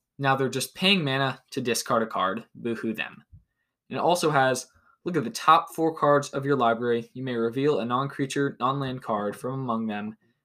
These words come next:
put it into your hand, put the rest on the bottom of your library in any order, and that is her minus two. And she starts out at five loyalty. So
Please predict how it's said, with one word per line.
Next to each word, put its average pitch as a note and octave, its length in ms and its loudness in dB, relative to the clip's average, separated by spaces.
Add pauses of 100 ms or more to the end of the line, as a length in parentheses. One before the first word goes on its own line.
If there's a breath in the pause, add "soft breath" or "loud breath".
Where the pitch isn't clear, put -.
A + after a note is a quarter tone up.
(120)
put D3+ 140 2
it E3 40 -2
into E3 160 -4
your D#3 80 -4
hand, A2+ 320 -4
put C#3 100 -16
the A#2 80 -6
rest B2 300 -4
on B2+ 80 -8
the A#2+ 80 -6
bottom A#2 260 0
of C#3+ 120 -6
your C3 80 0
library A2 360 0
in A#2+ 60 -12
any A#2 180 -4
order, G2 360 -6 (440)
and A2+ 140 -2
that A2 220 0
is A2 240 -2
her A2 160 -4
minus G#2 440 -4
two. G2 240 -6 (280)
And G2+ 120 -8
she G2+ 120 -6
starts D#3 340 2
out A2 220 0
at - 200 -2
five G2 320 2 (140)
loyalty. - 480 -6 (680)
So C3 420 -2